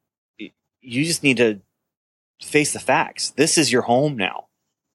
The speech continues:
You don't belong at that lawyer place where you're, you know,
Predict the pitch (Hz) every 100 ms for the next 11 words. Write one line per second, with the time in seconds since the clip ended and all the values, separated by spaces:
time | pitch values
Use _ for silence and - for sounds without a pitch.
0 | _ 110 123 147 143 139 139 135 123 135
1 | 135 110 101 110 - 104 90 - _ _
2 | _ 113 123 123 101 - 95 104 - 104
3 | 104 101 - - 107